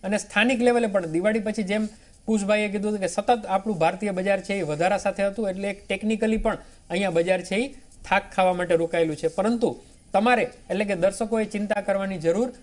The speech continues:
નથી. તમારા માટે એવા સ્ટોક લઈને આવશું, ભલે બજાર ઘટતું હોય છતાં પણ સેલ ટાર્ગેટ આપીને પણ અમે તમારો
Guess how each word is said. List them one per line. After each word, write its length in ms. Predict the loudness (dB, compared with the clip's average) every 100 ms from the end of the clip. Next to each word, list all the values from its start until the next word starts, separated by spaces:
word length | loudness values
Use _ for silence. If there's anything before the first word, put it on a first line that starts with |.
| -8
નથી. 380 | -2 0 -2 -4 -12 -4
તમારા 260 | 0 2 2
માટે 240 | 2 0
એવા 240 | 0 0 -2
સ્ટોક 320 | -2 -4 -2
લઈને 240 | -2 -2
આવશું, 380 | -2 -2 -6 -10 -12 -8 -2
ભલે 180 | 0 0
બજાર 340 | 0 0 0
ઘટતું 380 | 0 -2 -2 0
હોય 140 | 0 -2 -20 -8
છતાં 260 | -2 -2 0
પણ 120 | -4 -6 -10 -6 0
સેલ 220 | 2 4
ટાર્ગેટ 400 | 4 2 2 2
આપીને 300 | 2 2 0
પણ 180 | 0 -2
અમે 200 | -2 -2
તમારો 440 | 0 0 0 0